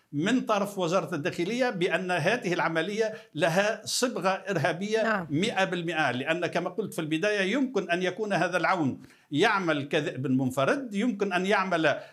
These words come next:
Speaker 1: لصالحه أو لصالح غيره، ويمكن أن يكون من، من ورائه شبكة، يعني، تقوم بإعانته. هذا سيظهر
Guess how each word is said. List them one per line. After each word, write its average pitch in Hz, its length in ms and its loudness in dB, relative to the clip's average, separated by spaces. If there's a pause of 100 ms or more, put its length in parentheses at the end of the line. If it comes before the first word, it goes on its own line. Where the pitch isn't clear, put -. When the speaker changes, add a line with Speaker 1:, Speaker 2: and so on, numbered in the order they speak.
(120)
Speaker 1:
لصالحه 156 920 0
أو 175 140 2
لصالح 170 520 0
غيره، 156 640 2 (440)
ويمكن 320 460 2
أن 269 160 4
يكون 262 280 2 (280)
من، 233 240 0
من 220 380 -2
ورائه 208 520 2
شبكة، 233 640 2 (240)
يعني، 175 400 0
تقوم 214 560 0
بإعانته. 185 1080 0
هذا 247 220 2
سيظهر 262 640 2